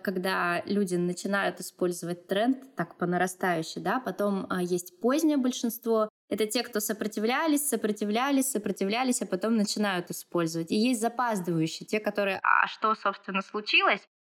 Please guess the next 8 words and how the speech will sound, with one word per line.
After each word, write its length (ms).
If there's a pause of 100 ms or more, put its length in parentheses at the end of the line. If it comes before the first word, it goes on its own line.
(140)
И 100
потом, 340
когда 300
уже 180
тренд 360
стал 280
таким 280
массовым, 720